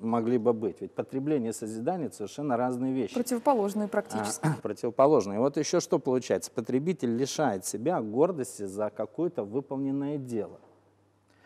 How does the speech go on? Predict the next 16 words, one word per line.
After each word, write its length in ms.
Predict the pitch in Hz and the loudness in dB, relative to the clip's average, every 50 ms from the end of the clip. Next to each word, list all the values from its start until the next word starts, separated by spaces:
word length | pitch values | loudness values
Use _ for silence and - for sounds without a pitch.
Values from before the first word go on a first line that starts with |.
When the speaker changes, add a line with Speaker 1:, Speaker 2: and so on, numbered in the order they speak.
| - - - _ - | -20 -20 -20 _ -10
Speaker 1:
Понимаете? 480 | 110 107 131 170 202 180 - 117 - - | -6 -2 -2 -2 -2 -2 -2 -4 -4 0
А 180 | - 110 110 113 | 0 0 2 4
вот 160 | 127 135 - - | 2 2 2 4
это 240 | 143 135 120 - 127 | 2 2 4 4 2
ощущение 720 | 127 120 - - 143 - - - 143 120 107 104 101 101 - | 2 2 0 -2 -2 -2 0 2 2 2 2 0 -2 -2 2
личного 500 | 123 127 135 135 - - 117 107 107 107 | 2 4 4 4 2 -2 -4 -2 -2 -2
участия 460 | 113 120 - 135 110 92 - - 101 | -2 -2 0 0 0 0 -2 -4 -6
и 40 | 101 | -2
гордости 460 | 104 123 135 110 101 104 - - 113 | 4 4 4 4 2 -4 -4 -4 -4
за 140 | 101 107 113 | 0 0 -2
что-то 320 | - - 123 104 - 107 | 0 0 -2 0 0 0
сделанное, 560 | 101 101 101 117 175 202 208 165 113 107 101 - | -2 -2 -2 0 0 2 2 0 -2 -4 -4 -4
оно 280 | 110 107 110 120 147 | -4 -2 0 0 0
и 40 | 160 | -2
снимает 460 | 147 - 131 123 131 160 175 131 - | -2 -2 -2 -2 -2 0 -2 -4 -4
стрессы, 680 | - - - 95 95 101 110 127 139 131 - - 120 110 | -6 -12 -10 -6 -2 0 0 0 0 -2 -4 -4 -4 -4